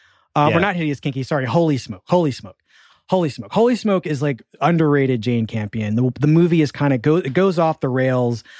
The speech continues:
Speaker 1: but it basically is her versus Harvey Keitel in, like, a spiritual death match, um,
Speaker 2: Hmm.
Speaker 1: like a fight for, for that char-, for the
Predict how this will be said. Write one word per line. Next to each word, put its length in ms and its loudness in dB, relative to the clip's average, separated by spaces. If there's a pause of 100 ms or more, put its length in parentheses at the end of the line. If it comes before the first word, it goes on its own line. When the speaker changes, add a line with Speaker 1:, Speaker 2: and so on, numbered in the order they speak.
(180)
Speaker 1:
but 120 2
it 140 0
basically 420 0
is 140 0
her 580 0
versus 380 -4
Harvey 320 0
Keitel 720 -2
in, 160 0
like, 160 0
a 80 -4
spiritual 800 -2 (560)
death 260 -2
match, 460 -8 (360)
um, 440 2
Speaker 2:
Hmm. 80 -10 (120)
Speaker 1:
like 140 0
a 80 -2
fight 320 -4
for, 400 -2
for 140 -4
that 180 -4
char-, 200 -2
for 120 -2
the 140 -2